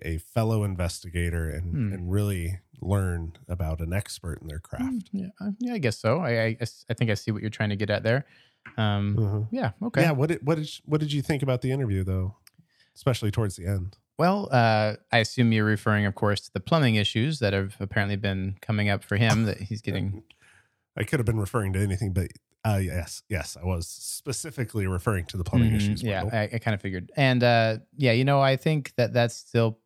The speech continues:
Speaker 2: probably just a coincidence. I mean, Carl mentioned himself that
Speaker 1: Uh.
Speaker 2: he can't disclose anything right now, so we really don't know
Speaker 1: Yeah.
Speaker 2: anything. We just know people are asking for him to look into something, but we don't know anything about it. So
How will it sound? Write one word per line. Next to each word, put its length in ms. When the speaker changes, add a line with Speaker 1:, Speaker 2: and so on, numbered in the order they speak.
Speaker 2:
probably 280
just 160
a 40
coincidence. 720
I 40
mean, 240
Carl 260
mentioned 280
himself 480
that 140
Speaker 1:
Uh. 20
Speaker 2:
he 320
can't 160
disclose 380
anything 220
right 140
now, 160
so 140
we 40
really 180
don't 160
know 80
Speaker 1:
Yeah. 60
Speaker 2:
anything. 400
We 80
just 180
know 80
people 280
are 80
asking 400
for 140
him 500
to 80
look 180
into 140
something, 420
but 80
we 80
don't 100
know 60
anything 160
about 280
it. 180
So 340